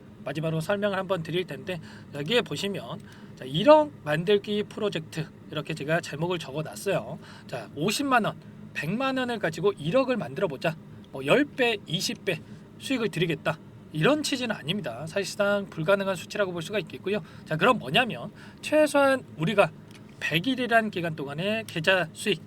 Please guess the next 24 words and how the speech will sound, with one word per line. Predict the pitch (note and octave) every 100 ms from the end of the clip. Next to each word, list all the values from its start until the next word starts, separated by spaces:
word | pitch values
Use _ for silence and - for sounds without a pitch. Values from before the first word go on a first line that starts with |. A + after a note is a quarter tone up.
| - - - - -
이백 | D3+ G#3+ A#3 A3
에서 | D#3+ C#3+ G3+ A#3 C4+ - - - -
삼백 | - D4 D#4+ E4+ -
퍼센트, | C4+ A3 D#3 D#3+ D#3 - -
자, | -
이런 | C#3 F#3 A#3 B3+ - -
수익을 | - F4 E4 D#4+
만들어가 | A#3+ C3 D#3+ C4 B3
보자, | A3 C3+ G3 D#3+ - - -
자, | C3+
이런 | F3 D4+ D#4+
취지에서 | - C#4+ A#3+ G#3 G#3 G3+
진행이 | - E3 F3 F3+ F3
되는 | - D3+
거라고 | F#3 E3+
보시면 | D3 C3+ D3
됩니다. | A#2 B2+ D#3 A#2 D3 A3 - -
자, | D3+
백만 | - D3+ A3+ C#4 C4+
원으로 | B3 A#3+ A3+
시작을 | G#3+ - G#3 F#3+
하더라도 | G3+ - D3+ C3 - - -
여러분들 | C#3 C#3+ C#3+ G#3 B3+ - - -
차곡차곡 | - C4+ D4+ D4+ - G3+ D#3 B2